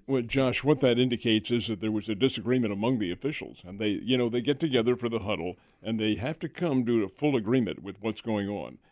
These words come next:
And if they don't, then they, sure, they can go and recheck it. They do have that advantage. But when they make it on their own, for the most part, it comes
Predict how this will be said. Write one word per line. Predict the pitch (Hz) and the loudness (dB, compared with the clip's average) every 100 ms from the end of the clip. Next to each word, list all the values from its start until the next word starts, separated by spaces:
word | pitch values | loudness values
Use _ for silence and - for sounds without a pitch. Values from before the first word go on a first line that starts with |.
| - | -10
And | 98 | -2
if | 117 | 0
they | - 123 | 2 2
don't, | 147 147 113 _ _ | 2 -2 -6 _ _
then | 110 117 | -4 -2
they, | 113 104 | 0 0
sure, | - 208 95 | -2 -8 -8
they | 101 | -8
can | 123 117 | -6 -2
go | 107 117 | 2 2
and | 117 110 107 | 2 0 0
recheck | 117 - 98 | -2 0 -2
it. | 113 113 | -2 0
They | 143 | 0
do | 143 143 165 | 2 2 2
have | 117 110 | 0 -4
that | 107 95 | -2 -4
advantage. | 82 90 78 76 - _ _ | -6 -12 -16 -18 -20 _ _
But | - 95 | -4 -2
when | 104 131 123 - | 2 2 2 -2
they | 110 113 110 | -2 0 2
make | 127 170 156 | 2 2 2
it | 123 | 0
on | - 123 117 | 0 2 2
their | 98 80 | 0 2
own, | 123 127 120 | 2 2 0
for | 104 | -2
the | |
most | 95 107 - | -2 -2 -2
part, | 95 92 | -6 -6
it | 85 | -8
comes | 120 113 104 | -4 -4 -4